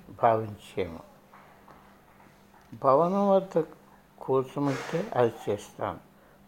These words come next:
భవనం కట్టి కూర్చోమంటే అది చేస్తాం, ప్రపంచంలో ఎక్కడికి ప్రయాణించినా ప్రయాణిస్తాం. మేము దేనికైనా సంసిద్ధమన్న తలంపుతో ఆ రాత్రి మా గురువుగారి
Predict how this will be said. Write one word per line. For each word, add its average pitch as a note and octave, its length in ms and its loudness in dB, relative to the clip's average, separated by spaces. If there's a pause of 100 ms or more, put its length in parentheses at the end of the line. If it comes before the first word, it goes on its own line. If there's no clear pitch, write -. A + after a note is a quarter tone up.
(100)
భవనం F3 560 4 (180)
కట్టి B2+ 400 2
కూర్చోమంటే E3 840 -2
అది F3 220 4 (120)
చేస్తాం, G#2+ 500 -2 (800)
ప్రపంచంలో F#3+ 960 2 (680)
ఎక్కడికి G3 420 -4
ప్రయాణించినా F#3 960 -2 (160)
ప్రయాణిస్తాం. A#2+ 760 -2 (920)
మేము A#2+ 220 0
దేనికైనా F3+ 800 0
సంసిద్ధమన్న C3+ 1040 -6
తలంపుతో B2 760 -6 (720)
ఆ A2 160 0
రాత్రి C3 580 -2 (600)
మా C3 80 0
గురువుగారి C#3+ 640 0